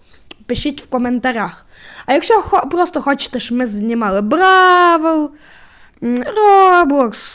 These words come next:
Standoff, фіфа і всі ігри, які є зараз дуже популярними, і не тільки. Але таке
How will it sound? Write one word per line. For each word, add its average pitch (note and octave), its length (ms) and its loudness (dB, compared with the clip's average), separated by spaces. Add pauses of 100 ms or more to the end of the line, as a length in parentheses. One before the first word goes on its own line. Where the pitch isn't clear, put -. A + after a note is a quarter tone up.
Standoff, D#4 760 4 (200)
фіфа C#4+ 680 0
і A3+ 320 -4
всі C#4 260 -4
ігри, C#4+ 380 2
які B3+ 300 -2
є B3 120 0
зараз A#3 320 -2
дуже A3 240 -6
популярними, D4 760 0 (460)
і A#3+ 220 0
не A#3+ 140 0
тільки. G3+ 440 -8 (500)
Але B3+ 200 2
таке E4 360 2